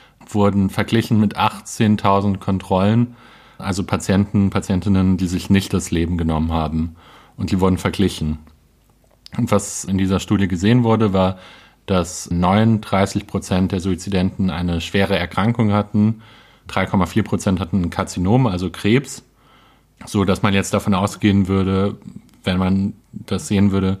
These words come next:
naja, vielleicht haben die sich aufgrund dieser schwierigen Erkrankung, vielleicht haben sie sich aufgrund der Krebserkrankung suizidiert.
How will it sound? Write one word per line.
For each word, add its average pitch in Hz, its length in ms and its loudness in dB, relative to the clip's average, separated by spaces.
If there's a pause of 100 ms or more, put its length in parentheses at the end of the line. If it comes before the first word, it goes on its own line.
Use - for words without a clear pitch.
(400)
naja, 92 200 2
vielleicht 90 320 -2
haben 98 160 2
die 95 60 0
sich 95 300 -4
aufgrund 110 380 0
dieser 104 220 4
schwierigen 98 400 2
Erkrankung, 92 580 -2
vielleicht 92 280 -4
haben 95 120 0
sie 92 100 -6
sich 87 260 -8
aufgrund 104 500 0 (440)
der 90 80 -2
Krebserkrankung 92 1080 0
suizidiert. 87 720 -2